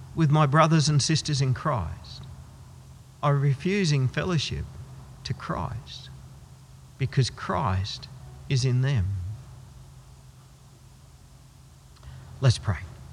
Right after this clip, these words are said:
Lord Jesus Christ, we want to thank you that you have saved us through the cross.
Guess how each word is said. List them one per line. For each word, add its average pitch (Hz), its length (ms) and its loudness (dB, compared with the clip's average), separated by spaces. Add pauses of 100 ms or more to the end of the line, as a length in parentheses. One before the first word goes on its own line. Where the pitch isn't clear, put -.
(1700)
Lord 170 160 12
Jesus 185 340 10
Christ, 131 400 6
we 165 80 4
want 165 160 8
to 131 60 8
thank 147 360 4
you 113 180 4
that 120 220 -2
you 160 280 6
have 139 240 6
saved 151 480 4
us 156 340 0 (280)
through 165 280 4
the 160 100 4
cross. - 760 -4